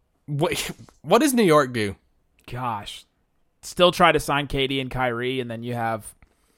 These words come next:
Speaker 2: Jarrett Culver
Speaker 1: Yeah, I
Speaker 2: or
Speaker 1: th-
Speaker 2: somebody to play with him, or R J Barrett, I guess.
Speaker 1: See, that's, that's the thing where it gets wild is, you know,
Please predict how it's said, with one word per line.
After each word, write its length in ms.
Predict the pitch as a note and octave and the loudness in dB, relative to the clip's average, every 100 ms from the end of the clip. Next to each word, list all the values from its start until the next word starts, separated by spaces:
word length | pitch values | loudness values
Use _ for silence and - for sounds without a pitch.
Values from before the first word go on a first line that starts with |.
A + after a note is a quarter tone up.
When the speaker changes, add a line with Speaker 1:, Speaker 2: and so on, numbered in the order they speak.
| _ _ _ _ _ | _ _ _ _ _
Speaker 2:
Jarrett 240 | C#3 B2+ - | -6 -6 -4
Culver 240 | C3 B2+ | 0 6
Speaker 1:
Yeah, 180 | G#3 G3 | 8 8
I 20 | |
Speaker 2:
or 40 | |
Speaker 1:
th- 80 | G#3+ | 4
Speaker 2:
somebody 320 | C3+ B2+ B2+ A#2+ | -2 -6 -6 -6
to 260 | A#2 A2 A#2 _ _ - | -6 -8 -12 _ _ -14
play 160 | B2 | -8
with 120 | B2+ B2+ | -8 -8
him, 120 | A#2+ | -8
or 40 | |
R 160 | G#2 A#2+ | -8 -8
J 160 | A#2 | -8
Barrett, 320 | A2 A2 A2 A2+ | -10 -10 -10 -10
I 40 | |
guess. 380 | A2+ A#2+ - - _ _ _ _ - - - - - | -10 -12 -14 -20 _ _ _ _ -20 -20 -20 -20 -8
Speaker 1:
See, 160 | - A3 | 0 4
that's, 240 | G#3 B3+ | 4 2
that's 360 | - C#3+ A#3+ - | 0 2 2 2
the 60 | A#3+ | 2
thing 200 | A#3 G3+ | 2 2
where 100 | D#3 | 2
it 80 | |
gets 200 | C#3 B2+ | 2 0
wild 400 | B2 A#2 B2 A#2+ | 4 6 6 4
is, 280 | A2+ A2+ - | 2 -4 -6
you 120 | C3+ | -4
know, 100 | B2+ | -2